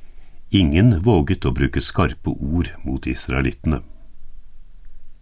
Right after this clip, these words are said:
Så sa Josva, «Åpne inngangen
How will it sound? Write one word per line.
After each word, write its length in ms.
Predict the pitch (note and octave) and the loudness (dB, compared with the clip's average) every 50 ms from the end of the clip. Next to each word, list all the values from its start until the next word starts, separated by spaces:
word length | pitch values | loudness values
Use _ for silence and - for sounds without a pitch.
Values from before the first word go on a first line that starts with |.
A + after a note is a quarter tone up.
| - - - - - - - - - - - - - - - - - - - - - - - - - | -18 -18 -16 -12 -10 -8 -8 -8 -8 -8 -10 -12 -14 -14 -14 -12 -12 -10 -10 -10 -10 -12 -14 -8 -4
Så 240 | - - - F#2+ G#2+ | 0 2 4 4 4
sa 240 | G#2+ - G2 F#2+ F#2 | 4 4 4 4 4
Josva, 500 | D2 B1+ A1+ - - - A1 A1+ A#1+ - - - - - - - - - - - - - - - - - - - - - - - - - | 4 4 2 0 -2 -2 -2 -4 -4 -6 -8 -10 -12 -12 -14 -16 -14 -14 -12 -12 -14 -14 -16 -14 -14 -12 -12 -12 -12 -12 -12 -12 -4 2
«Åpne 600 | - C#3+ C3 F2 - - - - F2 G2 A2+ A#2+ | 6 6 6 6 4 2 0 2 4 6 4 4
inngangen 760 | - D3+ C#3+ B2+ E2+ C#2 C#2 C2 C2 C2+ C2+ C2+ C#2 C#2 C2 | 6 6 6 6 6 4 2 2 2 4 4 4 4 2 0